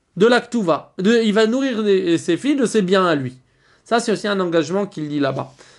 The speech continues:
Et l'engagement qu'il dit là-bas, qu'il va nourrir ses filles, c'est pas un engagement. Il dit pas qu'il va, que les filles vont hériter. C'est comme une donation. Donc on se trouve ici que cet homme-là, il a fait deux engagements. Il s'est engagé, un, à faire hériter les enfants qu'il aura, les garçons qu'il aura avec cette femme,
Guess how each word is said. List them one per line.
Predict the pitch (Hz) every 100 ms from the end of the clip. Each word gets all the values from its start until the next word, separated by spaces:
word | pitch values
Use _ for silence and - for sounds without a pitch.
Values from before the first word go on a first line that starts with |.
| _ -
Et |
l'engagement | 190 202 214 254
qu'il | 208 190
dit | 185
là-bas, | 240 175 208
qu'il | 208
va | 143
nourrir | 143 156 175
ses | - 127
filles, | 180
c'est | 233 -
pas | 208
un | 214
engagement. | 156 151 143
Il | 131
dit | 127
pas | 131 202
qu'il | 185
va, | 143 135 -
que | -
les | 147 135
filles | 131 156
vont | 139 -
hériter. | 185 165 160 139 127 - _ _ _
C'est | - 160
comme | 254 269
une | 233
donation. | 226 226 208 - 131 - _ _ _ _ _
Donc | 160 160
on | 208
se |
trouve | 214 - 214
ici | 208 202 220
que | - 185 156
cet | 165 165
homme-là, | 165 233
il | 185
a |
fait | - 214
deux | 196
engagements. | 180 156 143 131 - - _
Il | 143
s'est | 170
engagé, | 170 165 160 170 151 -
un, | 196 180 131 - _ -
à | 151
faire | - 196
hériter | 180 170 175 190
les | 170 156
enfants | 165 - 170
qu'il | - 156
aura, | 160
les | 160 147
garçons | 165 160 190
qu'il | 165 160
aura | 156
avec | 156 147
cette | - 147
femme, | - 160 147